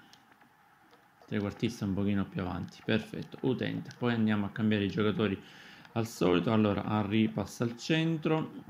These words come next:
Castello esce per Babangida che torna. Totti, signori,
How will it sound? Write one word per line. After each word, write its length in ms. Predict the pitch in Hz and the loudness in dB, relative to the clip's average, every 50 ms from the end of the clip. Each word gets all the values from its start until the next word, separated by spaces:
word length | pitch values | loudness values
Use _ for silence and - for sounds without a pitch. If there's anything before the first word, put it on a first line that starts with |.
| - - | -16 -10
Castello 1040 | - 117 110 107 - - - - - 113 110 113 107 104 101 104 101 107 - - - - - - - - - - _ | -4 -4 -4 -4 -4 -10 -8 0 2 4 6 6 6 6 4 2 2 0 -2 -8 -16 -20 -20 -20 -20 -20 -20 -10 _
esce 520 | 117 117 113 110 - - - - 110 104 | 2 2 2 2 0 -4 -2 0 0 0
per 240 | - - 120 113 98 | 2 2 0 0 2
Babangida 640 | 95 101 107 98 104 101 101 95 104 104 98 98 | 2 2 2 2 4 2 2 2 2 2 2 2
che 120 | 92 98 - | 0 -2 -4
torna. 440 | - - - 147 156 156 151 131 120 | -4 -2 2 2 2 4 4 2 2
Totti, 680 | 117 120 - 180 170 170 175 - - - - 123 131 | 2 2 4 4 4 4 2 -4 -8 2 4 6 6
signori, 640 | 131 127 117 110 107 107 104 98 95 110 123 143 156 | 6 6 6 6 6 8 6 6 4 4 4 4 2